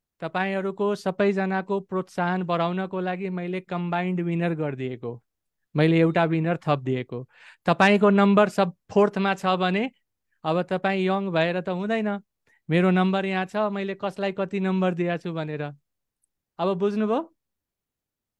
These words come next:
Yes। So, मैले एउटा position बढाएँ। किन बढाएँ भने सबैजनाको उत्तिकै भूमिका छ। अब मैले यो marks equal छ,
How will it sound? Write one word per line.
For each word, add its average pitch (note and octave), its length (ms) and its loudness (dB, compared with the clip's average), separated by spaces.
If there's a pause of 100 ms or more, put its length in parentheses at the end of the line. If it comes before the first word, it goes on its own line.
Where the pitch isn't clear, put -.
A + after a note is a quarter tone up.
(1120)
Yes। C#3 480 -2 (600)
So, F#3 220 -6
मैले G3 460 0 (100)
एउटा F#3+ 340 0
position G3 680 -4
बढाएँ। E3+ 540 0 (540)
किन G#3+ 220 0
बढाएँ F3+ 400 2
भने F#3+ 380 -4 (460)
सबैजनाको F#3+ 800 -2
उत्तिकै F#3+ 460 -4
भूमिका E3 440 -4
छ। - 120 -10
अब F3 340 0
मैले F3 320 -4
यो E3+ 200 -2
marks D#3+ 560 -4
equal E3 360 -4
छ, - 80 -12